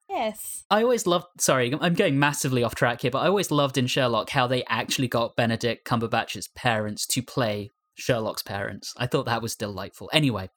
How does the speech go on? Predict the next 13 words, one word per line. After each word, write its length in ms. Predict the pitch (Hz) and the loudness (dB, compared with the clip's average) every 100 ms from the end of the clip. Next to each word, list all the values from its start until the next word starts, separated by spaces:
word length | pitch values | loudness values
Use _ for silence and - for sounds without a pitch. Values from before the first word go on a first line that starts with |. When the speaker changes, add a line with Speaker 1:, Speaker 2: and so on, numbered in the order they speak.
| _ _ | _ _
Speaker 2:
back 180 | 175 165 | 0 2
to 100 | - | 0
the 80 | 117 | -2
Faceless 420 | - 85 - - | -2 -6 -6 -12
Ones. 320 | - - - - _ _ | -14 -18 -20 -20 _ _
Speaker 1:
So 260 | - - 247 | -12 -4 0
they 140 | 247 | 0
find 380 | 240 262 294 262 | 0 0 2 2
out 240 | 254 262 | 2 0
that 300 | 233 208 - | -2 -2 -4
Chameleon 600 | - 240 226 226 254 247 | -4 -2 0 2 2 2
never 320 | 220 214 240 | 0 0 -2
actually 720 | 202 208 - 240 214 208 214 | 0 -2 -2 -2 0 0 0